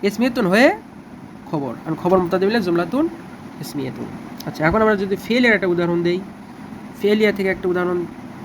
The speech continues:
দিলে এরকম বলা যায় যে করিম কমা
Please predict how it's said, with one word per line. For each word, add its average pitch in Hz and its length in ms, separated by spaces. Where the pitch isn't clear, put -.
দিলে 175 340
এরকম 165 360
বলা 143 180
যায় 139 160
যে 185 200
করিম 214 280
কমা 233 400